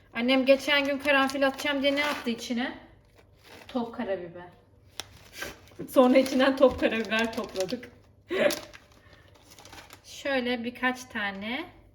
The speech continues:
karanfil serpiyorum üstüne. Şöyle. Şöyle. Şöyle bir kaynayana kadar herhalde yüksek ateşte.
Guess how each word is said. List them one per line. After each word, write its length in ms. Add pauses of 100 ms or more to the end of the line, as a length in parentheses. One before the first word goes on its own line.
(200)
karanfil 500
serpiyorum 760
üstüne. 440 (140)
Şöyle. 560 (840)
Şöyle. 1600 (300)
Şöyle 220
bir 80
kaynayana 580
kadar 220
herhalde 360
yüksek 380
ateşte. 480